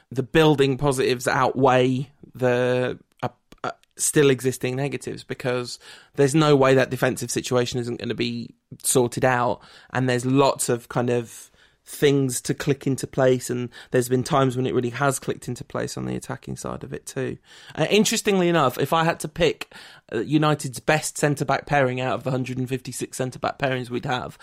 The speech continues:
I'm pretty sure it was Roco and McNair in their, <laughs> in their little two-game run together. <laughs> That, that was probably United's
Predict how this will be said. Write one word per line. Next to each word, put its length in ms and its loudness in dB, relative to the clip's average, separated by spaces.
I'm 140 0
pretty 440 0
sure 300 6
it 100 2
was 140 -2
Roco 400 2
and 100 2
McNair 500 0
in 160 2
their, 220 4
<laughs> 60 -8
in 300 4
their 180 0
little 280 6
two-game 600 2
run 320 0
together. 500 2
<laughs> 40 -4
That, 220 0
that 260 0
was 220 -2
probably 560 -4
United's 500 -6